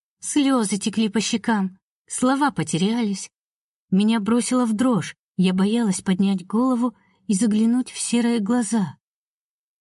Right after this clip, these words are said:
«Девочка моя». Клим держал меня крепко и, кажется, не собирался отпускать. «Девочка моя, что же ты плачешь? Ну, вскрыла чужую квартиру. С кем не бывает».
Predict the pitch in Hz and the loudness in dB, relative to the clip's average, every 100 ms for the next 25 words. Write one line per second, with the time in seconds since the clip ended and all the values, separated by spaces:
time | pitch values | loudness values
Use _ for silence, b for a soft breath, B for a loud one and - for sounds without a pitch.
0 | _ 170 151 165 147 143 - - 139 139 | _ -4 -2 -2 -4 -6 -10 -6 -4 -2
1 | 127 - _ _ _ _ _ _ - 180 | -6 -12 _ _ _ _ _ _ -2 0
2 | 160 156 165 151 165 160 165 156 156 190 | 0 0 -2 0 0 2 2 0 0 -2
3 | 202 220 B B 202 196 196 190 - 190 | -2 -6 B B -4 -2 -2 -2 -2 0
4 | 185 - 185 185 190 185 - 196 - 196 | 0 -2 -2 0 0 -2 -2 -4 -4 -8
5 | - 208 - - _ _ _ _ _ _ | -4 -4 -4 -10 _ _ _ _ _ _
6 | - 170 170 190 180 - - 147 143 139 | -8 -2 0 0 -2 -8 -4 -2 -2 -4
7 | - - - 170 160 185 202 214 202 - | -8 -10 -2 -2 0 -2 -2 0 0 -4
8 | - - _ _ _ _ - 170 285 - | -10 -16 _ _ _ _ -2 0 0 -4
9 | - 160 220 254 185 156 151 220 202 135 | -6 -2 0 0 -2 -2 0 0 -2 -6
10 | 117 - 139 165 175 _ _ - - 262 | -8 -8 -8 -6 -8 _ _ -16 -4 0
11 | 247 240 247 240 185 | 0 0 -2 0 -2